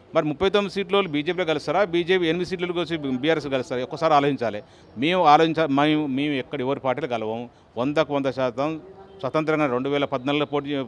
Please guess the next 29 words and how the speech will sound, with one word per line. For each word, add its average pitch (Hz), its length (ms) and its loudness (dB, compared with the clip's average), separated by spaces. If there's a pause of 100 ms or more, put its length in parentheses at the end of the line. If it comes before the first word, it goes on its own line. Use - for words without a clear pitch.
పోటీ 143 160 -2
చేసినాం 151 400 -8
ఇండిపెండెంట్, 139 500 -4
ఇండి-, 139 180 -2
ఇండివిజువల్గా. 156 580 -2 (440)
రెండు 143 180 2
వేల 160 160 6
పద్దెనిమిదిలో 151 440 0
ఇండివిజువల్గా 160 280 -2
పోటీ 156 220 -6
చేసినాం. 185 320 -8 (100)
రెండు 147 200 -2
వేల 170 120 2
ఇరవై 147 180 2
రెండులో 175 220 2
కూడా 175 120 -4
ఇండివి-, 156 300 -4
ఇండివిజువల్గా 151 340 -2
పోటీ 139 200 -4
చేసినాం. 160 300 -8 (280)
ఏ 143 120 6
పార్టీతో 139 360 2
పొత్తు 147 320 0
ఉండదు, 175 220 2
ఏ 156 100 0
పార్టీలో 143 300 -4
కలవము, 175 520 2
ఏ 151 120 2
పార్టీతో 170 500 2